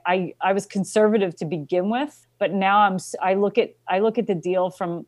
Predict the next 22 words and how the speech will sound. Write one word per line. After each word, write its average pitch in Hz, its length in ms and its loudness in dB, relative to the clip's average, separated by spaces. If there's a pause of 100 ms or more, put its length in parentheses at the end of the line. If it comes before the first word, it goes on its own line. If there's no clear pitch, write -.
I 202 100 6
always 214 220 6
talk 214 180 0
about, 190 240 4
like, 185 160 0
holding 226 440 6
it 202 100 4
up 208 160 2
like 185 120 2
a 185 60 2
prism 196 540 2
to - 140 -6
the 170 100 4
light, 175 400 6
and 175 100 -4
I'm 190 100 -2
gonna 220 160 4
look 202 220 4
at 190 80 2
it - 140 0
from 170 260 -8
every 190 680 4